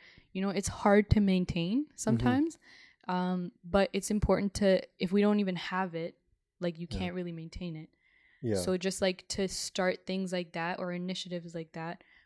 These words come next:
Speaker 1: where you're, where you have, um, spaces and you can invite sick people into them.
Speaker 2: Exactly.
Speaker 1: Right? Because we don't,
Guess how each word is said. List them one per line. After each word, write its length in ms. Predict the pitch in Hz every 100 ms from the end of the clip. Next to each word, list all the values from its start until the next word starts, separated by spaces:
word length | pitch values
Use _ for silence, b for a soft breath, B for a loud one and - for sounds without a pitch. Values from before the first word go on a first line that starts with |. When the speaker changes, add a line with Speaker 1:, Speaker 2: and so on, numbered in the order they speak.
| _
Speaker 1:
where 160 | 180 185
you're, 420 | 185 180 180 170 -
where 160 | 180 180
you 160 | 185
have, 480 | 180 165 165 165 165 _ -
um, 520 | 175 165 165 160 160 _ _ _ - - _ -
spaces 680 | - - 180 - 208 220 190 - _ -
and 180 | 190 185
you 80 |
can 140 | 185 202
invite 600 | 190 180 160 175 175 - -
sick 420 | - 190 180 -
people 340 | - 185 180
into 260 | 175 180 -
them. 240 | 160 156 156
Speaker 2:
Exactly. 460 | 127 104 104 - 120 117 -
Speaker 1:
Right? 280 | 175 214 - -
Because 340 | 185 202 175
we 100 | 175
don't, 100 | 196